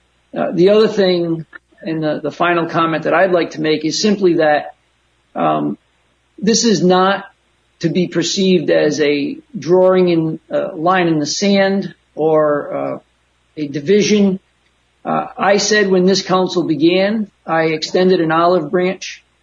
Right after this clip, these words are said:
in hopes that there would be a better working environment and a, um, collaboration between the administrative and the exec-, uh, the legislative branch.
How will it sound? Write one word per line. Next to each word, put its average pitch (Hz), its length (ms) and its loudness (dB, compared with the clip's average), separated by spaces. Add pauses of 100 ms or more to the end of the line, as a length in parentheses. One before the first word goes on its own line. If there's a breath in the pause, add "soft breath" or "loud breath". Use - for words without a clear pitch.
in 160 160 -4
hopes 180 380 0
that 165 340 -4
there 165 120 -2
would 160 160 -4
be 156 220 0
a 143 180 0
better 175 380 2
working 175 640 -2 (320)
environment 170 800 -2
and 151 240 -2
a, 143 300 -4
um, 135 420 -8 (420)
collaboration 175 920 0
between 175 800 -2
the 156 100 -4
administrative 175 880 0 (480)
and 175 540 -2
the 147 500 -2
exec-, 165 400 -4
uh, 156 200 -2
the 143 280 -6 (440)
legislative 180 640 0
branch. 185 440 -4